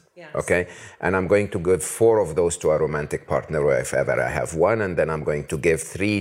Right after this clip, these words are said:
Speaker 2: to my ra-, layer one friends, and then the rest is for everyone else,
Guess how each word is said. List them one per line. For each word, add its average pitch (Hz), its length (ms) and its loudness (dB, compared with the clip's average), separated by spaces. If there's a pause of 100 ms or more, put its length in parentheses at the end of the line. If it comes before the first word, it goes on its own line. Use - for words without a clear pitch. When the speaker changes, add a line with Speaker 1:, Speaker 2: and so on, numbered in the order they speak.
Speaker 2:
to 95 240 2 (320)
my 87 260 2
ra-, 90 300 4
layer 85 340 2
one 98 340 0
friends, 85 460 -4
and 82 160 -4
then 87 220 0
the 82 80 2
rest 87 320 0
is 82 120 -6
for - 200 0
everyone 69 480 -4
else, 101 540 -4